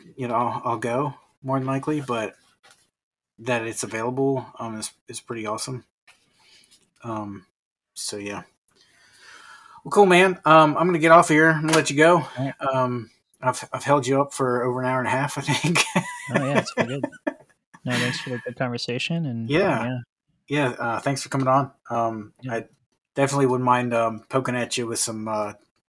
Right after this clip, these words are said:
Speaker 1: default questions later.
Speaker 2: Yeah,
Speaker 1: If
Speaker 2: please hit me up anytime.
Speaker 1: Sweet.
Speaker 2: Uh, I could use it. I could use the test of my knowledge.
Speaker 1: Okay,
Speaker 2: So,
Speaker 1: great,
Speaker 2: I, I'm,
Speaker 1: and
Speaker 2: I'm figuring it all out too. Um,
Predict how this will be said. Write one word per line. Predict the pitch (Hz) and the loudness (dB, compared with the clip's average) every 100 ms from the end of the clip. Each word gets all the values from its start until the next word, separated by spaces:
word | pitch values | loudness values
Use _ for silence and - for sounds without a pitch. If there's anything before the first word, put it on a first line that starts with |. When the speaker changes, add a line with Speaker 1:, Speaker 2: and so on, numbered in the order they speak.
| _ _ - | _ _ -8
Speaker 1:
default | 127 123 110 | -6 -4 -6
questions | 107 113 - 110 101 - 113 | -4 -6 -6 -8 -10 -10 -8
later. | 107 107 - _ _ _ _ | -8 -8 -12 _ _ _ _
Speaker 2:
Yeah, | 127 127 | -6 -6
Speaker 1:
If | |
Speaker 2:
please | 120 143 131 | -4 -6 -6
hit | 135 | -6
me | 127 | -6
up | 123 123 | -6 -6
anytime. | 123 117 123 113 110 - _ | -10 -8 -10 -10 -10 -14 _
Speaker 1:
Sweet. | - 123 110 | -12 -8 -6
Speaker 2:
Uh, | 107 107 113 _ - | -6 -10 -14 _ -10
I | 123 | -10
could | 131 123 | -6 -4
use | 123 | -4
it. | 113 107 _ _ - | -6 -10 _ _ -20
I | |
could | - 123 | -16 -12
use | 113 | -10
the | 113 | -12
test | - 120 - | -14 -14 -14
of | |
my | 117 107 | -14 -12
knowledge. | 107 107 104 - - _ | -12 -12 -10 -12 -14 _
Speaker 1:
Okay, | - - 143 151 | 0 2 2 -2
Speaker 2:
So, | - | -4
Speaker 1:
great, | - 135 131 | -6 -6 -4
Speaker 2:
I, | 135 | -6
I'm, | 127 | -6
Speaker 1:
and | 113 104 - _ - | -8 -14 -20 _ -10
Speaker 2:
I'm | 131 | -8
figuring | - 143 135 | -6 -6 -4
it | 127 | -2
all | 123 123 | 0 0
out | 123 | -4
too. | - 123 110 113 - | -6 -8 -8 -12 -16
Um, | 120 110 110 110 | -12 -10 -10 -12